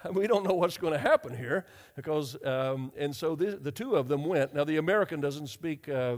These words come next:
uh, Arabic. Uh, this is all in Arabic language. And so Muhammad, instead of, uh, this guy getting angry, shares the gospel with him. He says, "I want, you know, I want you to know what we're gonna,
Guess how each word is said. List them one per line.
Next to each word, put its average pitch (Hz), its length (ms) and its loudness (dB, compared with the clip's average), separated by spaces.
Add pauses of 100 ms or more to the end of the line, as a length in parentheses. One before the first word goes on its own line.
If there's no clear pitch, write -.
uh, 120 400 -6
Arabic. 123 440 -2 (460)
Uh, 123 120 -2
this 131 160 -4
is 117 100 -12
all 127 540 -2
in 120 160 -8
Arabic 113 380 -8
language. 113 440 -8
And 139 240 -2
so 165 360 2 (260)
Muhammad, 160 840 0
instead 196 540 -2
of, 135 220 -2 (200)
uh, 139 80 -6
this 143 200 -6
guy 151 380 -2
getting 139 400 -2
angry, 135 460 -4
shares 127 400 -6
the 135 120 -8
gospel 185 520 -8
with 262 200 -10
him. 139 100 -8
He 151 60 -8
says, 170 160 -10
"I 202 100 -4
want, 269 220 -4 (320)
you 208 120 0
know, 214 100 6
I 190 160 4
want 226 260 2
you 220 80 -8
to 208 80 -4
know 196 240 0
what 160 240 -2
we're 156 140 -4
gonna, 143 320 -4